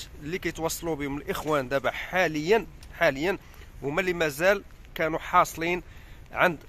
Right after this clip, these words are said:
وسيط، سمسار، باترون، محاسب، محامي، يقول لك: "اعطيني رزقي،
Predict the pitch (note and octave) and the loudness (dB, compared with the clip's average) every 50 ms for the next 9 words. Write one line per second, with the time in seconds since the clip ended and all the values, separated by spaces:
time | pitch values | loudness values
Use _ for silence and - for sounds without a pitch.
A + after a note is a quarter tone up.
0 | - - C#3 D3+ F3+ F3 D#3 - - D#3+ D#3+ D#3 D3 - - - E3 - - - | -14 -6 2 4 6 6 4 4 0 -2 -2 -2 -2 -4 -6 -6 -6 -6 -4 0
1 | D3+ D#3 D#3+ D#3 D3 - - - E3+ D#3 D3 D3 - D#3+ E3 D#3+ D#3+ D3+ D#3 D#3 | 2 2 2 2 2 0 0 2 2 4 2 2 0 0 0 0 0 0 -2 -2
2 | - - D#3+ D#3+ D3+ - - D#3 C3+ D3+ D#3 - - D3+ D3+ D3+ E3 D#3+ - - | -2 0 0 0 -2 -2 -4 -6 -6 -4 -4 -2 0 0 0 2 0 -2 -4 -8
3 | - - - - - C3+ A#2+ C#3+ D#3+ E3+ E3+ D#3+ - B2+ - F3 E3 E3 D#3+ D#3 | -18 -18 -14 -10 -8 -6 -4 -2 -2 0 0 0 -2 -2 -2 -2 0 2 0 0
4 | C#3+ C3 - - G3 - | 0 -2 -2 0 0 0